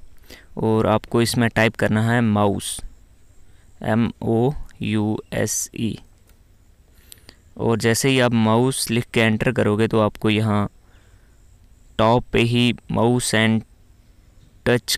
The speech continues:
keypad वाला ऑप्शन दिखने लगेगा। ये आप देख सकते हो फ्रेंड्स, mouse and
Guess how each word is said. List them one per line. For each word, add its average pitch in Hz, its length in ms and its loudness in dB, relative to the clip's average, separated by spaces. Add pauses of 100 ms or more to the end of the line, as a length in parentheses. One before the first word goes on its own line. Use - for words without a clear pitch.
keypad 110 400 2
वाला 107 360 2
ऑप्शन 107 500 -2
दिखने 110 260 -2
लगेगा। 107 440 0 (760)
ये 110 140 0
आप 107 120 2
देख 107 220 0
सकते 113 240 -2
हो 107 40 0
फ्रेंड्स, 113 280 -2
mouse 107 460 0
and 123 240 0